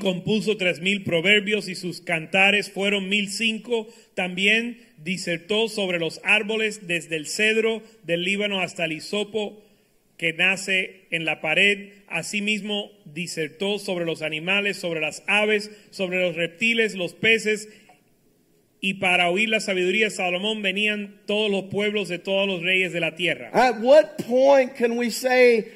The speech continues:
Speaker 2: Hollywood has nothing to speak?
Speaker 1: ¿A qué punto podemos declarar que Hollywood no tiene nada que enseñarnos?
Speaker 2: Did you hear what the Kardashians said?
Speaker 1: ¿Escuchaste lo que dijeron los Kardashians?
Speaker 2: Is that what you're reading, putting your eyes upon?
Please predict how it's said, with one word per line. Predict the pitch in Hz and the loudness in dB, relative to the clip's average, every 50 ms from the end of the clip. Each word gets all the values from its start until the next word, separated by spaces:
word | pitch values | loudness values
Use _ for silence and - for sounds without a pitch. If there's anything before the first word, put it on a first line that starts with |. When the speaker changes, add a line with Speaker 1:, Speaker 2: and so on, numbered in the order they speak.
| - - | -20 -20
Speaker 2:
Hollywood | - - - 220 247 269 269 254 262 254 240 247 247 - | -10 0 4 6 6 6 6 4 2 4 6 8 8 8
has | 220 220 226 208 185 196 | 6 4 2 2 2 0
nothing | 208 214 240 247 240 - 247 247 247 233 | 2 4 4 4 4 2 0 0 0 0
to | - 214 202 | 2 0 0
speak? | 196 - - - 233 226 180 135 - - - - - - _ _ _ _ | 0 -2 -4 -2 -2 0 -2 -2 -6 -12 -20 -20 -20 -20 _ _ _ _
Speaker 1:
¿A | - 175 175 - | -6 -4 -4 0
qué | - 220 233 | 4 4 4
punto | 226 233 247 262 269 254 196 277 240 | 4 2 0 -2 -2 2 2 2 4
podemos | - 220 220 214 226 240 233 240 233 196 | 6 4 4 6 6 6 6 6 4 6
declarar | 185 220 202 202 202 202 214 220 226 220 220 | 4 4 4 4 4 6 6 6 6 4 4
que | - 208 190 | 4 4 4
Hollywood | 170 190 208 220 226 233 226 226 214 | 6 4 4 4 4 6 6 6 6
no | 208 214 208 | 6 2 2
tiene | 208 226 220 214 208 202 | 4 4 4 6 4 4
nada | 202 214 214 220 220 214 214 | 4 4 4 4 4 4 2
que | 208 | 0
enseñarnos? | 196 175 - 180 180 185 202 208 202 185 160 139 123 - - | 0 0 0 0 2 4 4 4 4 2 0 -4 -8 -6 0
Speaker 2:
Did | - 240 330 330 - | 4 6 6 6 6
you | - 320 320 302 | 4 4 4 6
hear | 269 269 302 320 339 330 320 311 | 6 6 6 6 6 4 4 4
what | 277 277 269 269 | 4 4 4 4
the | 262 262 | 2 0
Kardashians | - - 262 254 240 208 226 240 262 294 285 - 285 294 311 311 302 302 302 302 | 2 2 2 2 4 4 4 4 4 4 2 0 0 0 2 2 2 0 0 0
said? | 302 302 330 339 339 339 339 - 330 - - - - - - _ _ _ | 2 4 6 8 8 8 6 4 -2 -8 -8 -12 -20 -20 -20 _ _ _
Speaker 1:
¿Escuchaste | - 208 196 208 233 - - 262 262 277 262 269 285 | 0 0 2 2 0 4 6 8 8 8 8 6 6
lo | 269 277 262 | 6 6 6
que | 240 254 | 6 6
dijeron | 247 247 226 233 254 269 277 269 269 | 6 8 8 10 10 10 10 8 6
los | 254 233 - | 6 4 4
Kardashians? | - 208 214 208 196 226 254 269 - - 294 - 196 202 | 2 2 2 4 6 6 6 6 6 2 -2 -2 4 6
Speaker 2:
Is | 208 233 - | 6 6 6
that | - 294 285 330 349 349 359 | 6 6 6 6 6 4 4
what | 320 311 | 2 0
you're | 285 262 277 302 320 311 302 285 | 2 2 2 2 2 2 0 0
reading, | 269 262 269 294 302 320 339 339 330 302 254 | 0 0 0 2 2 2 4 4 2 2 0
putting | - - 269 311 311 302 294 277 | -2 -2 0 2 2 2 4 4
your | 262 254 - | 4 2 4
eyes | 226 254 269 285 285 294 | 4 4 4 4 4 2
upon? | 302 262 - 302 311 320 349 349 359 359 370 294 | -2 2 6 6 8 8 8 6 4 2 0 -4